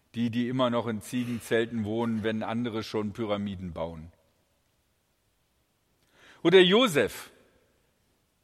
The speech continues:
ein eingebildeter Fratzke, der von seinen Brüdern verstoßen wird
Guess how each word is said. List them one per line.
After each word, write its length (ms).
ein 300
eingebildeter 1000
Fratzke, 680
der 140
von 180
seinen 400
Brüdern 720
verstoßen 880
wird 380